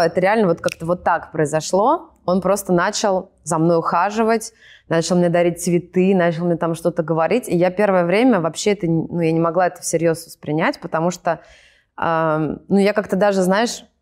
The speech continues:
никогда не думала о том, что какие-то, возможно, отношения. Тем более, это, знаешь, неловкие моменты, когда ты обсуждала с ним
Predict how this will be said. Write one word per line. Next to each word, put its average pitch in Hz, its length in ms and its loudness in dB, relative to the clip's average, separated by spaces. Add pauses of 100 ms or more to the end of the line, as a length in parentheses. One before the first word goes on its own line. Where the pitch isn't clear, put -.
(140)
никогда 180 380 2
не 196 100 4
думала 185 400 4
о 151 60 0
том, 208 240 0
что 147 600 -4 (300)
какие-то, - 340 -10
возможно, 165 460 0
отношения. 156 800 -4 (420)
Тем 160 180 0
более, 202 280 2
это, 147 200 0
знаешь, 151 380 -4
неловкие 160 440 0
моменты, 175 420 0
когда 160 320 0
ты 165 100 0
обсуждала 165 560 0
с - 80 -8
ним 180 200 0